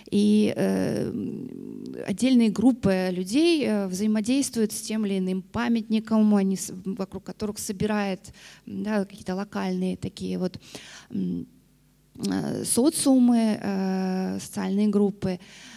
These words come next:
э, да, м, са-, самые, самые разнообразные. Поэтому, э, вот здесь вот показать вот это всё разнообразие и за счёт хроники показать, как люди реагируют, как, э, скульптура, э, вокруг скульптуры собираются люди, как,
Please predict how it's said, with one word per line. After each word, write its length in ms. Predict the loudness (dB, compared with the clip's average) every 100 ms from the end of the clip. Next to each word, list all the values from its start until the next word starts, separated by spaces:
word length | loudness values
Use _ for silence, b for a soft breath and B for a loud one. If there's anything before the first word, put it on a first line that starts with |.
| B
э, 220 | -12 -10 -8
да, 360 | -6 -4 -4 -8
м, 560 | -10 -10 -8 -12 -14 -12
са-, 280 | -4 -2 -2
самые, 340 | 0 2 2
самые 280 | 2 2 2
разнообразные. 640 | 2 2 0 -2 -2 -6
Поэтому, 460 | -6 -4 0 2 0 -4 B B B
э, 460 | -4 0 2 2 2
вот 120 | 0
здесь 340 | 0 2 2 2
вот 220 | 0 0
показать 340 | -2 2 2
вот 120 | 2 0
это 140 | 0
всё 240 | 0 2
разнообразие 1000 | 4 4 4 4 4 6 6 6 4 0 2
и 260 | 4 4 4
за 140 | 0
счёт 200 | 0 -2
хроники 380 | 2 2 2 0
показать, 480 | -4 -4 -2 -2 -4
как 200 | -4 2
люди 220 | 2 2
реагируют, 720 | 0 0 4 8 8 8 2 B B B
как, 280 | -4 -4 -6 B B
э, 200 | -2 -2
скульптура, 920 | 0 0 0 4 6 8 8 4 0 -4
э, 340 | -4 -2 -2 -4 -2
вокруг 300 | 0 0 -2
скульптуры 480 | -4 -2 2 2
собираются 720 | 0 -2 -2 0 0 0 0
люди, 280 | 0 0 -2
как, 280 | -8 -10